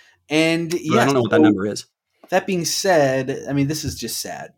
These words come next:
Speaker 1: um, at the end of the
Speaker 2: Yeah,
Speaker 1: day.
Speaker 2: no, it sucks. It really, I was, it was heartbreaking
Speaker 1: And
Speaker 2: 'cause
Speaker 1: now let me run
Speaker 2: I've
Speaker 1: through this entire match. You guys ready for this? We had a T N T Championship match between Scorpio Sky and Dante Martin.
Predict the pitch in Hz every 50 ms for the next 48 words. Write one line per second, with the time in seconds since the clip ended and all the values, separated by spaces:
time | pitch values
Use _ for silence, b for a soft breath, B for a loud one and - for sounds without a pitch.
0 | _ _ - 101 104 104 160 110 - 117 117 - 120 117 113 113 113 - 113 -
1 | - 117 - - - - 107 - - - - _ - 117 117 120 123 127 131 123
2 | - - _ _ _ - 113 131 147 151 147 135 - - - - 127 127 120 -
3 | 135 131 - - 104 85 73 - 55 - 92 107 - - 165 165 170 180 190 214
4 | 214 214 190 151 160 180 190 196 196 190 185 160 165 156 - 156 139 - 156 165
5 | 160 143 127 127 127 131 131 - - 117 113 113 131 135 135 139 147 160 180 180
6 | 202 190 214 226 - - 160 180 202 190 170 - 202 196 185 190 190 151 - 180
7 | 185 185 175 131 131 - 113 113 110 110 - - - 135 123 - - 151 147 147
8 | 143 123 - - 147 139 135 123 113 120 120 123 120 - 113 113 123 120 110 -
9 | 92 -